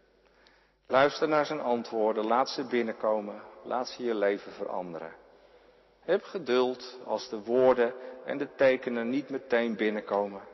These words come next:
want het is een reis. Een levenslange reis. Eerst begrijp je de dingen met je hoofd, of je begrijpt ze nog niet, en dan ga je ze begrijpen, maar steeds meer kun je ze gaan verstaan met je hart.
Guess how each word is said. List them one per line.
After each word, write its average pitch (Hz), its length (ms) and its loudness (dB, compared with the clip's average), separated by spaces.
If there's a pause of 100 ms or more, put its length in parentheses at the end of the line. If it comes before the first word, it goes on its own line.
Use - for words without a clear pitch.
(560)
want 135 180 0
het 156 140 -8
is 170 140 -2
een 160 120 -6
reis. 85 500 -4 (1300)
Een 107 120 -12
levenslange 104 680 0
reis. 80 420 -6 (1000)
Eerst 160 320 0
begrijp 147 380 -2
je 139 100 -6
de 131 140 0
dingen 135 280 -2
met 131 160 -6
je 131 80 -4
hoofd, 110 440 0
of 98 200 -6
je 101 100 -12
begrijpt 98 380 0
ze - 120 -12
nog 123 200 -4
niet, 139 260 -6
en 76 140 -14
dan 78 100 -12
ga 87 140 -4
je 92 80 0
ze 110 140 -6
begrijpen, 135 600 2 (400)
maar 113 120 -6
steeds 175 420 2
meer 143 340 -4 (680)
kun - 140 -8
je 110 80 -4
ze - 120 -14
gaan 98 180 -14
verstaan 113 640 -2 (360)
met 107 180 -8
je - 80 -10
hart. 78 260 -10